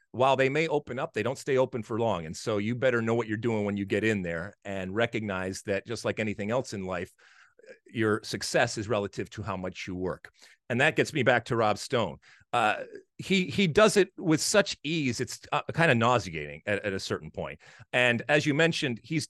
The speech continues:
he's done, I, I, if you're ever with him, ask him to go through his list of things that he has done. And yes, they're the things that you see him on consistently, including bowling, which, which, by the way, he started when he was e-, with E S P N.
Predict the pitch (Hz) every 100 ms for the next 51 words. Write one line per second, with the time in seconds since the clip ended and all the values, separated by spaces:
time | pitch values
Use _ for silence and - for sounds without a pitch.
0 | - 139 151 120 170 147 _ _ 139 143
1 | 160 147 131 127 - 160 220 208 165 165
2 | 180 113 104 _ 147 185 226 196 170 -
3 | 160 123 127 110 110 127 - - 107 -
4 | 123 110 101 101 98 92 - 95 65 _
5 | - _ - 135 175 - 147 139 156 143
6 | 117 120 151 131 117 110 107 104 185 -
7 | 139 117 107 - - 156 - 302 208 135
8 | 170 190 135 120 127 - 151 - 190 185
9 | 160 151 - 202 165 147 131 120 143 139
10 | 127 127 117 - 135 151 127